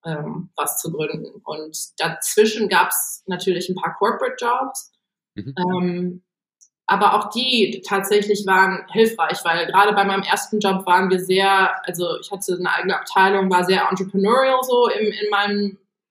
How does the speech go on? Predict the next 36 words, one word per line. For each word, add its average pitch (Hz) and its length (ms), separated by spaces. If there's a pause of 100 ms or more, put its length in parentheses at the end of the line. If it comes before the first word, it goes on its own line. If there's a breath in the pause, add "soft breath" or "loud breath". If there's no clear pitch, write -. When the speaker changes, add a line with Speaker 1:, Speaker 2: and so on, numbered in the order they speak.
(380)
Speaker 1:
in 190 80
meinem 190 200
Arbeiten 202 680
und, 175 300 (160)
ähm, 165 400 (560 loud breath)
danach 190 360
hatte 208 160
ich 190 40
so 190 100
ein 185 40
paar 220 180
Stationen, 214 800
da 175 140
habe 208 100
ich 202 80
sofort 214 380
gemerkt, 190 360
so 190 80
dieses 180 540
Nine 202 300
to 202 140
Five 196 420
und 190 120
einfach 190 280
so 202 100
ein 196 80
bisschen 190 540 (420 soft breath)
Speaker 2:
Mhm. 208 220
Speaker 1:
irgendwie 202 360
Arbeitsbeschaffungssachen, 208 1300
das, 196 240
damit 202 400
kann 220 80
ich 208 100
nicht 196 140
umgehen. 175 560